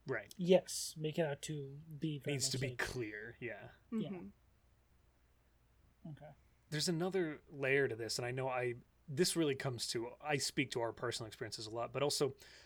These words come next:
Speaker 1: there's an element to this in regards to broadcast play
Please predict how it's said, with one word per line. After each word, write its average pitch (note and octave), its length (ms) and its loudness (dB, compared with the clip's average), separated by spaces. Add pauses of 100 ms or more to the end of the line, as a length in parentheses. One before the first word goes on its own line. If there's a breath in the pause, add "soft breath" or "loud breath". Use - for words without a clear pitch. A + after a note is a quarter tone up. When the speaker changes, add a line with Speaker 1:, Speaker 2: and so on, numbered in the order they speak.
(100)
Speaker 1:
there's D#3 180 6
an E3 80 0
element F3 400 0
to B2+ 80 -8
this B2 280 2 (300)
in C#3 120 4
regards B2 320 0
to - 120 -4
broadcast - 960 -2 (300)
play A2 420 -8